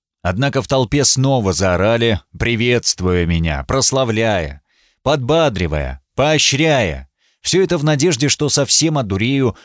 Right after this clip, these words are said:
и брошусь на конных с окровавленным мечом, вот будет потеха. Я ответил ему прямым взглядом и покрепче сжал рукоять меча. Он все понял,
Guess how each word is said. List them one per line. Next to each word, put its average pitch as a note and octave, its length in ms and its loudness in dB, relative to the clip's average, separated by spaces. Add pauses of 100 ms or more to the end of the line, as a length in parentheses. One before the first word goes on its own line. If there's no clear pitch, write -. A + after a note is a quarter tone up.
и A2+ 120 -2
брошусь A#2+ 520 0
на G#2 140 0
конных C3 680 -2
с - 140 2
окровавленным F#2+ 720 0
мечом, F#2 520 -2 (180)
вот F2 340 -2
будет D#3+ 320 -2
потеха. B2 600 -4 (640)
Я G#3 180 0
ответил F3 400 0
ему A#2+ 260 0
прямым G#2+ 360 0
взглядом A#2+ 560 0
и B2+ 120 -2
покрепче G#2+ 640 -2
сжал F#2 400 -2
рукоять F2 480 -6
меча. F#2+ 460 -6 (400)
Он F2 180 -6
все F#2+ 220 0
понял, C3+ 520 0